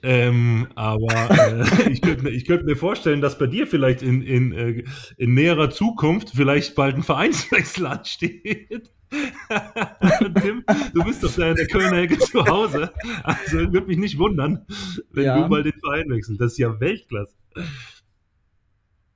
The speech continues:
Speaker 2: Ja, im Moment pendel ich ja immer so knapp eine Stunde, anderthalb Stunden mit dem Zug, äh, in die Heimat, um, um zu spielen.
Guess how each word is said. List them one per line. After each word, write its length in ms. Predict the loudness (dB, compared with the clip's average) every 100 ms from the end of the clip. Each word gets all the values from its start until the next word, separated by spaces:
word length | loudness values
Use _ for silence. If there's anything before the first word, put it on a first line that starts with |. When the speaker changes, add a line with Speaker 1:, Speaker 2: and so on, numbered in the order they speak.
| _
Speaker 2:
Ja, 200 | -2 0
im 60 | 2
Moment 540 | 0 0 0 -4 -8
pendel 300 | -2 0 0
ich 160 | 2 2
ja 180 | 2
immer 200 | 0 0
so 160 | 0 -2
knapp 360 | -2 -4 -4 -8 -20 _ -8
eine 140 | -6
Stunde, 540 | -4 -2 0 0 -2
anderthalb 360 | -4 -4 -4 -6
Stunden 220 | -6 -2
mit 100 | -4
dem 100 | -4
Zug, 340 | -4 -6 -6 -10
äh, 380 | -6 -4 -4
in 80 | -2
die 120 | -2
Heimat, 440 | -2 -2 -2 -4 -6
um, 300 | -4 -4 -4
um 120 | -6
zu 120 | -8
spielen. 480 | -6 -2 0 0